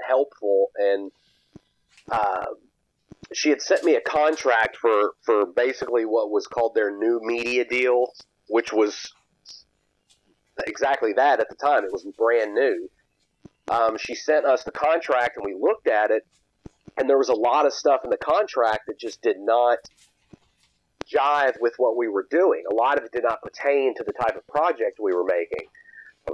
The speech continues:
all the way from financing to, to how we run our set, and, and it was just, so I contacted them back and, and explained, like,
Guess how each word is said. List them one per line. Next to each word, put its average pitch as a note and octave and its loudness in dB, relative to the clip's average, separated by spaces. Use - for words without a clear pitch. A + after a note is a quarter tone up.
all A#2+ 4
the B2 4
way C3 4
from G#2 0
financing B2+ 2
to, G2 4
to F2+ 2
how A#2 2
we A2 0
run A2 2
our F#2+ 2
set, C3 2
and, F2+ -12
and A#2+ 2
it A#2 0
was A#2+ -2
just, C3 -2
so B2+ 2
I B2 2
contacted C#3+ -2
them A2+ -2
back C#3 0
and, G#2+ -4
and A2 0
explained, C3 0
like, G#2 0